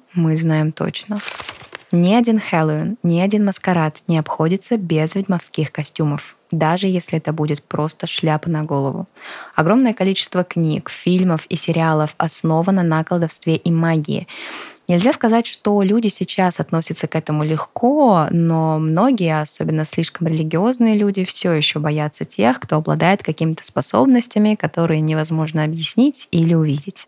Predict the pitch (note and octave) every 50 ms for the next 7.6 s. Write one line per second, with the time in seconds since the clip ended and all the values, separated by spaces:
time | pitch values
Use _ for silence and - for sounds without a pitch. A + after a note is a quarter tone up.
0 | _ - - - F3 F#3+ A#3 C#4 B3 G#3+ F#3 E3+ E3 G3+ G3+ F#3+ - - - D#3+
1 | - - - - F3 F3 - - - - - E3+ E3 F#3+ C#4 E4+ - - G3+ -
2 | E3+ E3+ - - F#3+ F#3 F3 F3+ E3 D#3+ D#3+ - D#3+ D#3+ D#3+ D#3+ F3+ B3 D#4+ -
3 | - - - - - - E3+ F3 G3+ A3 A3+ A3+ G#3 - - D#3+ D#3 D#3+ D#3 -
4 | E3 D#3+ D#3+ E3 E3+ D3+ - - - - - - D#3+ D#3+ E3 D#3+ D#3+ E3 - -
5 | - F3+ E3 - E3 E3 D#3+ D#3 - - - - - E3 E3 F3 A#3 C#4 - -
6 | A3 G#3+ G3 F3+ E3 D#3+ F3 E3+ E3+ E3 E3 D#3+ F3+ E3+ E3 D#3 D3 D3+ - F#3
7 | _ _ - - - - - _ - A3 E4